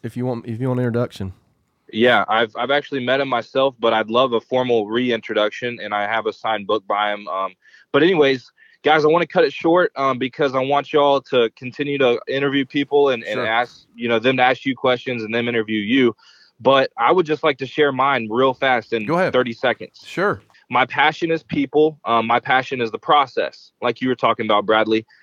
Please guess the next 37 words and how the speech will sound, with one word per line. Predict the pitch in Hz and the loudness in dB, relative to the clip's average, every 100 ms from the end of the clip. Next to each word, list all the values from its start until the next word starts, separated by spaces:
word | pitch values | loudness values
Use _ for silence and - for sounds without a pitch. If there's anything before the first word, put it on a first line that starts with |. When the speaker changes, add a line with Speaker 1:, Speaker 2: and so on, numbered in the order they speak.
| _ 104 - | _ -12 -4
Speaker 2:
Enjoying | 139 117 135 151 151 | -4 0 2 2 2
the | 143 | -2
process, | - 143 147 147 143 - | 0 0 2 -2 -2 -6
trusting | - 151 139 135 | -2 -2 -2 -6
the | 117 | -8
process. | - 113 107 107 101 | -2 -2 -2 -4 -6
Gary | 104 120 120 | -2 0 0
Vaynerchuk | 131 127 113 113 | -2 -4 -2 -4
talks | - 117 - | 0 -2 -2
about | 104 98 | -2 -2
that, | 104 98 - _ _ _ | 0 -4 -6 _ _ _
um, | 107 113 110 104 | 2 4 2 -2
with | 107 110 104 | 0 0 2
just, | 113 - - _ - _ _ _ | -2 -2 -14 _ -20 _ _ _
you | 120 | -2
know, | 117 110 - | 2 2 0
eating | - 147 156 143 - | 0 4 4 0 -2
and | 127 117 | -4 -2
just | 135 - | -4 -2
enjoying | 131 120 143 151 | -2 2 2 2
the | 135 | 0
process | 147 139 131 120 | 2 2 0 -6
of | 113 | -2
getting | 127 135 | -2 -2
to | 135 | -6
the | 127 | -2
Jets, | 127 139 - | 0 -2 -2
not | 123 123 - | 0 0 0
the | 104 | -2
actual, | 95 117 - 110 101 | 0 -2 -2 -4 -4
ge-, | 104 113 107 _ _ | -8 -12 -16 _ _
you | 123 113 | -2 0
know, | 104 | 0
per-, | - 127 90 107 _ | 2 0 0 -6 _
buying | 113 117 117 110 101 | 2 4 2 0 -8
the | |
franchise. | - 120 113 107 95 92 | -4 -4 -2 -2 -2 -4